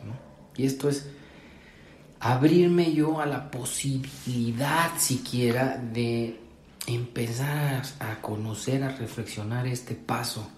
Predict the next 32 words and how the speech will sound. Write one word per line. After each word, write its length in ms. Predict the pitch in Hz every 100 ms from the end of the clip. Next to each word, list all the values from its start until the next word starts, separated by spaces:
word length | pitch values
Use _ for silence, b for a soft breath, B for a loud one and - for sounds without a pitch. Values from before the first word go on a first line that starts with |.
| B B B B B
No 240 | - 131 156
me 220 | 160 156
exige 480 | 139 - 139 - 135
gran 260 | 127 127
cosa, 320 | 135 131 135 127
y 40 |
ahorita 300 | 117 117 131
creo 160 | 127 120
que 120 | 135
tú 240 | 127 123
vas 220 | 120 117
a 40 | 117
hablar 280 | 113 110 113
de 140 | 104
eso, 320 | 101 110 107
no 260 | 117 123 147
me 140 | 147
exige 560 | 147 - 135 135 135 120 -
que 220 | 117 110
ya 340 | 113 147 147 -
ponga 320 | 151 185 160
en 80 | 143
sus 200 | - 107
manos, 320 | 107 107 101 - -
o 160 | 85
que 220 | - 101 98 B -
tú 120 | 120
dijiste, 640 | 131 131 131 120 98 - -
"Es 180 | 127 135
equivocado 720 | 156 - - - 135 131 104
decir 280 | 98 - 101
eso" 180 | 92